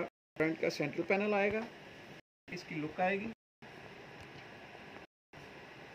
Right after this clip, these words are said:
Whereas ये उसके लेफ्ट और राइट पैनल्स हैं।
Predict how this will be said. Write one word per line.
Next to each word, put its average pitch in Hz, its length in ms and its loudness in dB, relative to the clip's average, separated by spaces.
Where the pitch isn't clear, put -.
Whereas 180 240 4
ये 196 80 8
उसके - 440 0
लेफ्ट 156 360 6
और 185 140 10
राइट 147 300 6
पैनल्स 202 340 4
हैं। 233 140 2